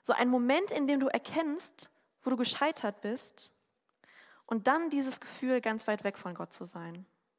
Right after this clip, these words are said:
Und Simon hatte eben so einen Moment, so einen Moment der Sündenerkenntnis, in dem er sich klar gesehen hat mit seinen dunklen Seiten und in dem er sich eben gefühlt hat, als könnte er nicht in der Nähe von Jesus sein.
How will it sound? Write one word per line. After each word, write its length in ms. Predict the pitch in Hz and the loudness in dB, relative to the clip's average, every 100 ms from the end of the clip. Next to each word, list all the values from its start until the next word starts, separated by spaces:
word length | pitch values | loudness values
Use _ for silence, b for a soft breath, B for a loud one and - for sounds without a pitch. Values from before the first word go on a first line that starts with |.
| _ _ _ _ _ _ _ - B B | _ _ _ _ _ _ _ -20 B B
Und 160 | - 226 | 0 2
Simon 320 | 277 294 294 | 4 4 6
hatte 260 | 370 349 - | 2 2 -2
eben 160 | 208 | 0
so 120 | 214 226 | 2 4
einen 180 | 226 | 4
Moment, 360 | 226 233 262 214 | 2 4 2 2
so 80 | - | 2
einen 120 | 220 | 2
Moment 260 | 226 311 302 | 2 2 2
der 100 | 240 | 2
Sündenerkenntnis, 1000 | 311 392 254 - - 220 214 269 330 B B B | 0 -2 -2 -2 -2 -4 -2 0 -2 B B B
in 80 | - | 0
dem 140 | 254 | 2
er 60 | 247 | 2
sich 200 | 240 - | 0 -4
klar 340 | - 311 339 | 0 4 4
gesehen 280 | 339 302 294 | 4 2 2
hat 100 | 277 | 2
mit 100 | 262 | 2
seinen 180 | 247 240 | 0 2
dunklen 360 | 262 262 277 240 | 0 0 -2 -2
Seiten 600 | 220 240 - 202 220 - B B | 0 -2 -4 -8 -8 -8 B B
und 180 | 233 233 | 0 0
in 80 | 226 | 0
dem 140 | 262 | 2
er 80 | 262 | 2
sich 160 | 254 | 0
eben 140 | 254 254 | 0 -2
gefühlt 380 | 240 - 302 277 | -4 -2 -2 0
hat, 180 | 226 | -4
als 140 | 233 - | -4 -4
könnte 280 | 269 254 262 | -2 0 0
er 60 | |
nicht 280 | 220 277 330 | 0 0 0
in 120 | 254 | 0
der 120 | 254 | 0
Nähe 160 | 247 254 | 2 0
von 140 | 262 | 0
Jesus 360 | 247 277 190 - | -2 -2 -2 -6
sein. 420 | 175 175 170 175 | -6 -8 -10 -14